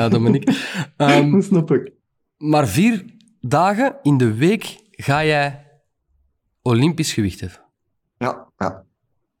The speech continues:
Speaker 2: En dat zijn eigenlijk twee, twee hele simpele oefeningen. Dat is de snatch en de clean and jerk. Ehm, hoe gek dat ook mag klinken, ja, ik kom eigenlijk van het powerliften. En bij het powerliften ben ik gegaan tot honderdvijftig kilo van de grond af.
Speaker 1: Met, met
Speaker 2: Ehm,
Speaker 1: je
Speaker 2: voor
Speaker 1: armen?
Speaker 2: iemand...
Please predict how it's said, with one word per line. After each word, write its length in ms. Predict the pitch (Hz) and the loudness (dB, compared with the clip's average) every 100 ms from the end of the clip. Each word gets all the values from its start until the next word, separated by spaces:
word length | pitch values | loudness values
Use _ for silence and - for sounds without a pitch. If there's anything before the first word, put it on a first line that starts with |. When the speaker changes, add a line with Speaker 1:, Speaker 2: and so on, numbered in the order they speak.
| _ | _
Speaker 2:
En 100 | 139 | -4
dat 100 | 143 | -2
zijn 120 | - 135 | 0 0
eigenlijk 300 | 151 147 - | -2 -4 -6
twee, 360 | - 143 139 | -2 0 0
twee 200 | 139 156 | 0 -2
hele 260 | 156 156 165 | 2 2 0
simpele 360 | 160 151 139 131 | 0 -2 0 0
oefeningen. 460 | 143 196 214 208 | 0 0 2 2
Dat 120 | 143 131 | 0 -4
is 60 | |
de 80 | 127 | -4
snatch 440 | - 143 151 - | -4 -4 -4 -4
en 120 | - 120 | -4 -4
de 100 | 117 | -2
clean 260 | 135 131 | 0 2
and 160 | 117 101 | 2 0
jerk. 340 | 131 180 - _ - _ _ _ | 0 -2 -8 _ -20 _ _ _
Ehm, 180 | 107 113 - | -6 -6 -2
hoe 200 | 131 135 | -2 0
gek 140 | 156 | -2
dat 180 | 151 151 | -2 -2
ook 120 | - | -2
mag 200 | 120 101 | -6 -4
klinken, 560 | 135 156 180 196 190 _ _ | 0 0 2 -2 -2 _ _
ja, 200 | 120 - | -2 -2
ik 100 | - | 0
kom 120 | 202 | 0
eigenlijk 300 | 185 170 165 | 0 -2 -2
van 100 | 143 | -4
het 160 | 135 - | -4 -4
powerliften. 600 | 107 101 87 85 - 85 | -4 -4 -10 -18 -10 -4
En 160 | 117 | -2
bij 100 | 113 | -2
het 120 | 117 - | -4 -2
powerliften 540 | 135 156 147 151 127 | -2 -2 -4 -6 -6
ben 120 | 127 | -6
ik 140 | 127 - | -6 -12
gegaan 240 | 127 123 | -8 -8
tot 140 | 117 - | -10 -12
honderdvijftig 640 | 131 117 - 110 101 113 | -10 -10 -8 -10 -10 -20
kilo 240 | - 113 | -10 -10
van 120 | 101 101 | -10 -14
de 80 | 101 | -18
grond 220 | 98 85 | -20 _
af. 100 | 82 _ _ _ _ _ _ _ _ _ | -20 _ _ _ _ _ _ _ _ _
Speaker 1:
Met, 180 | - 107 | -8 -6
met 100 | 104 | -2
Speaker 2:
Ehm, 80 | 110 | 0
Speaker 1:
je 60 | 127 | 2
Speaker 2:
voor 80 | |
Speaker 1:
armen? 160 | 156 135 | 2 2
Speaker 2:
iemand... 240 | 139 143 | 2 0